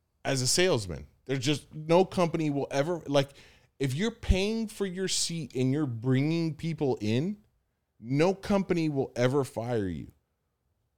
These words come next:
But what happens is a lot of people want that quick money. They don't see the long-term, you know.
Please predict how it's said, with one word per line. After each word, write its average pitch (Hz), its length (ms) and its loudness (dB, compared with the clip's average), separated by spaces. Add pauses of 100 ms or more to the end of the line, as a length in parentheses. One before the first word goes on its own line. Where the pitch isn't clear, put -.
(300)
But 131 280 2
what 135 100 2
happens 139 420 2
is 113 360 0 (1160)
a 123 120 4
lot 120 260 4
of 127 60 -2
people 139 420 0 (260)
want 131 600 0 (260)
that 131 280 2
quick - 280 2
money. 131 460 4 (1800)
They 110 80 -2
don't 127 240 2
see 151 240 2
the 131 160 6
long-term, 127 1080 2 (1700)
you 202 140 0
know. 143 180 0